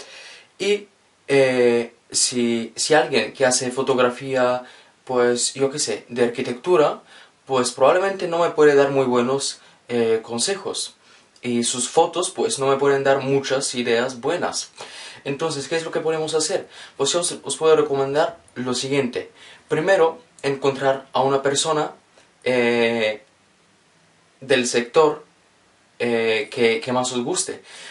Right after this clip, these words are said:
Por ejemplo, a mí me gusta la fotografía de, de bodas, entonces, pues, he buscado una persona que me impresione muchísimo en cuanto a la fotografía de las bodas. Fácil, ¿no? Bueno, pues he encontrado a, a Jasmine Starr.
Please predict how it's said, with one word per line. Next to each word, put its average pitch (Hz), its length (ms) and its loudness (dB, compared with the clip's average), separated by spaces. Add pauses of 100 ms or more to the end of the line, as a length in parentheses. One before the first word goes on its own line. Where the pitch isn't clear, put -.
(120)
Por 147 120 4
ejemplo, 156 440 -2
a 127 60 -2
mí 135 40 -2
me 139 140 2
gusta 139 260 -2
la 135 60 6
fotografía 120 580 0
de, 117 380 4
de 127 100 -4
bodas, 156 320 4
entonces, 123 460 -2
pues, 120 300 -4 (340)
he 139 80 4
buscado 147 460 2
una 190 220 0
persona 165 380 0
que 151 80 -6
me 139 80 2
impresione 131 480 -2
muchísimo 143 800 -4 (600)
en 127 160 -4
cuanto 131 480 0
a 120 80 -2
la 113 120 2
fotografía 110 500 -2
de 107 80 0
las 113 180 4
bodas. 180 440 0 (720)
Fácil, - 360 -2
¿no? 202 220 -4 (460)
Bueno, 135 180 4
pues 131 160 -4
he 165 60 -2
encontrado 180 580 2 (380)
a, 117 600 2
a 127 160 -4
Jasmine 147 360 0
Starr. - 320 -4